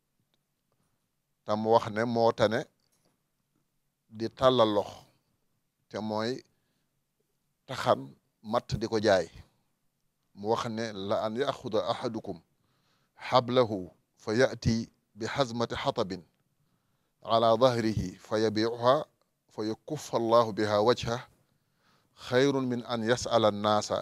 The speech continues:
أعطوه أو منعوه." Nee na nit ki jël bu-, buum dem ca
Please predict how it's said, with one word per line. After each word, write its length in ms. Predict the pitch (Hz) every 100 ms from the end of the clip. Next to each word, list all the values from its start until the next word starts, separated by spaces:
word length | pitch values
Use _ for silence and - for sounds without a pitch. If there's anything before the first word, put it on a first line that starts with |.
| 101 _ _ _ _ _ -
أعطوه 560 | 107 101 131 123 107 120
أو 120 | 107
منعوه." 440 | 101 101 95 92 - _ _ _ _ _ _ _ _ _ _ _ _ _ _ _ _ _
Nee 240 | 98 110
na 180 | 107 107 - _ _ _ _ _ _ _ _ _
nit 320 | - 107 123 135
ki 220 | - 127 147 _ _ _ _ _ 117 120
jël 360 | 120 127 120
bu-, 240 | 110 107 135
buum 520 | 113 127 135 160 208 - _ _ _ _ _ _ _ _ _
dem 280 | 101 113 107
ca 120 | -